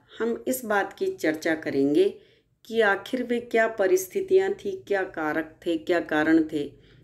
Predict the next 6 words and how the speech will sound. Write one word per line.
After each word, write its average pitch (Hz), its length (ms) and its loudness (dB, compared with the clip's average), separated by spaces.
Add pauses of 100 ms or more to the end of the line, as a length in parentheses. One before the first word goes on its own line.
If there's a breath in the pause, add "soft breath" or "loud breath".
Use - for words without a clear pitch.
(240 soft breath)
जिन्होंने 190 560 6 (1200 soft breath)
तेरहवीं 247 460 6
शताब्दी 196 600 0
में 170 320 4 (1080)
यूरोप 208 520 4
में 175 340 4